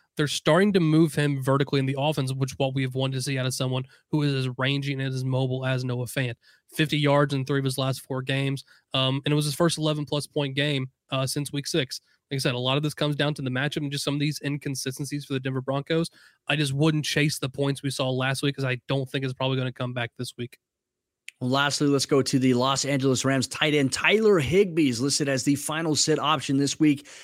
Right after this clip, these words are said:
Speaker 2: I, I think when we look at the writing on the wall, right, this could be the Cooper Kupp watch.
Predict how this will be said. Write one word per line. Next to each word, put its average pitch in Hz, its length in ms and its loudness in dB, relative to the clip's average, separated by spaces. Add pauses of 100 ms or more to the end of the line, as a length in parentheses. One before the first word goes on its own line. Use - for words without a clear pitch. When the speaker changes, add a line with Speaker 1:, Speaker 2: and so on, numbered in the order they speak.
(180)
Speaker 2:
I, 202 240 2
I 208 100 2
think 285 320 -4
when 233 180 2
we 180 60 4
look 175 200 4
at 151 60 -2
the 156 80 2
writing 156 280 4
on 139 100 2
the 127 60 2
wall, 127 200 4
right, 127 220 0
this 151 160 -2
could 147 140 -4
be 147 80 4
the 131 100 0
Cooper 165 320 -2
Kupp - 300 -4
watch. 143 400 -2